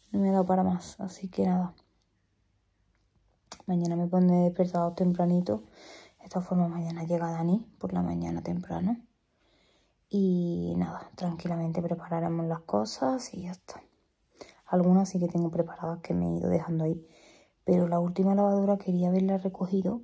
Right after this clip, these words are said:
pero estaban mis leggings húmedos. Y había puesto también el mono, el mono negro, que es como de tela de chándal, que es más gordito y también estaba húmedo, así que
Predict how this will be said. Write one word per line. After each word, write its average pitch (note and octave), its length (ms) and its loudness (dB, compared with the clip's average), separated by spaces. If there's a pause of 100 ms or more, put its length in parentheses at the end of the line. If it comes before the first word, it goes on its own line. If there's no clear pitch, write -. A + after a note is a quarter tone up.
(140)
pero E3+ 300 -2
estaban E3+ 440 -2
mis E3 160 2
leggings F#3 480 4
húmedos. F#3 460 4 (520)
Y G3+ 160 2
había F3+ 200 4
puesto G3 200 -2
también G3 480 2
el E3 300 -4
mono, F3+ 320 4 (2500)
el F#3+ 100 0
mono F#3+ 300 6
negro, F#3+ 460 2 (120)
que F3+ 200 0
es F3+ 100 -6
como G3 240 4
de F#3 100 4
tela F#3 280 2
de F#3 160 2
chándal, F3+ 520 0
que F#3 140 -2
es F3+ 80 0
más F3 240 0
gordito F#3+ 560 0
y G3+ 80 -2
también F3+ 260 4
estaba F3+ 380 2
húmedo, F3 300 -2
así - 200 -18
que - 240 -10